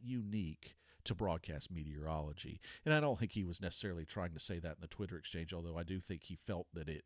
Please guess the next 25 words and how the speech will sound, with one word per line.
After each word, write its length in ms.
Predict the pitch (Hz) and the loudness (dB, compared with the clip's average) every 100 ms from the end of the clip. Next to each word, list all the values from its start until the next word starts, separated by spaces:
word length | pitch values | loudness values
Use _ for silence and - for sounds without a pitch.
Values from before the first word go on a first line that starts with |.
| _ | _
it 140 | 120 95 | -6 0
was 200 | 101 92 | 0 2
a 40 | |
little 220 | 92 85 | 0 0
different, 400 | 82 87 - 80 - - - - - | 0 -2 -2 -4 -4 -18 -20 -18 -6
um, 480 | - 78 76 73 76 - - | -4 -2 -4 -6 -10 -12 -6
than, 300 | 98 98 87 - | 2 2 0 -4
than 140 | - 85 | -4 0
some 240 | - 117 | 4 6
of 80 | 101 | 6
the 140 | 87 | 2
examples 460 | 80 - 85 87 78 | 0 0 -2 -2 -4
I 40 | 78 | -4
gave 220 | 76 71 | -2 -2
him. 140 | 98 | -2
And 280 | 147 156 131 | 0 4 6
I 80 | 117 | 6
agree. 360 | 98 98 73 80 | 4 0 0 -2
I 40 | |
agree 320 | 82 92 90 85 | -4 -2 0 0
that, 240 | 82 80 - - - - | 0 -2 -8 -20 -18 -4
you 100 | 95 | 0
know, 80 | 82 | 4
having 320 | 110 104 92 | 4 4 2
someone 360 | - 85 85 | 0 0 -2